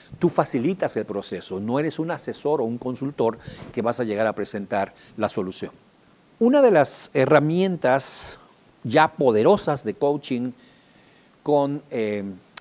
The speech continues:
programación neurolingüística que te vamos a presentar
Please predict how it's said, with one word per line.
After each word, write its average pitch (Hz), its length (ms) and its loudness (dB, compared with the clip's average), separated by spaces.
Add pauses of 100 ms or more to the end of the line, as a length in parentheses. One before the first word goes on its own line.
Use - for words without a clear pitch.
programación 117 680 0
neurolingüística 110 920 -4 (1040)
que 127 120 -2
te 117 120 0
vamos 135 300 2
a 127 60 0
presentar 117 760 -2